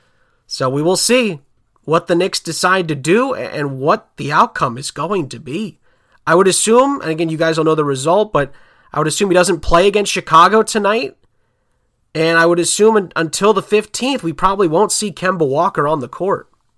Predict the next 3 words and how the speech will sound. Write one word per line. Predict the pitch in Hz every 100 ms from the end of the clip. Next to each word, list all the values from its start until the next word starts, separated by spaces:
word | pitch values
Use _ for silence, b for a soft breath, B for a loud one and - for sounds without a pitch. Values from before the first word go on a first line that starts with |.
| _ _ _ _ _ _ _ _ -
So, | - 135 127 123 - _ _ _ _ _ _ _ _ _ _ _ _ _ _
we'll | - 170
see. | - 180 175 -